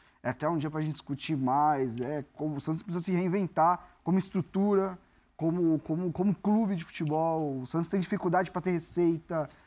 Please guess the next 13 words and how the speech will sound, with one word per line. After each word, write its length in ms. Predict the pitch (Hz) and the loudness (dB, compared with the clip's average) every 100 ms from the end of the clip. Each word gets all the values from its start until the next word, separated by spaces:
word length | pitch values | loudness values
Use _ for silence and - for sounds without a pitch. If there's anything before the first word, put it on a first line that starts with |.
| _ - | _ -8
Dificu-, 260 | - 180 | -4 -2
o, 180 | 170 147 | -2 -4
o 220 | 143 - | -8 -6
Santos, 380 | - 220 311 - - | -2 0 0 -4 -4
o 100 | 196 | -4
Santos 300 | - 269 - | -2 -4 -4
cair 380 | - 214 180 240 | 0 2 0 -2
é 20 | |
uma 140 | - 508 | -4 -6
perda 300 | - 220 220 | -2 -2 -2
pro 120 | - | -6
futebol 240 | - 196 | -2 0
brasileiro 440 | 190 160 160 226 | 2 0 0 -2